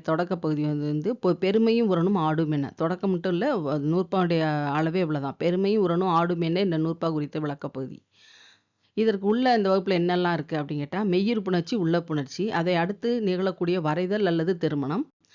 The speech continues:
அது குறித்த விளக்கம். அடுத்தது தலைவனுக்கு உரியன என்னென்ன, அடுத்தது உள்ளம் மீட்டல் என்பது என்ன, சென்ற இடத்தால் செலவிடா தீது உரி என்ற குறள் விளக்கம், பரிமேலழகு உரை என்ன சொல்லுகிறது,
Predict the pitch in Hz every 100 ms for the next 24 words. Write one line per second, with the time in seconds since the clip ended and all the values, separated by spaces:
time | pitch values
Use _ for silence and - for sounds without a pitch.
0 | - - _ _ _ 185 185 196 185 196
1 | 160 156 156 156 285 302 _ 180 202 208
2 | 208 175 196 240 - 226 233 196 190 190
3 | 175 170 180 156 151 147 - 160 190 190
4 | 214 196 214 254 240 208 175 196 175 170
5 | - 165 170 143 139 143 - _ - -
6 | _ - 196 247 269 233 208 - 190 202
7 | 175 185 202 190 190 190 - 196 185 170
8 | 170 160 156 175 180 185 143 139 151 147
9 | - _ - - _ - 180 240 262 233
10 | 202 175 - 175 175 160 180 185 160 147
11 | 143 143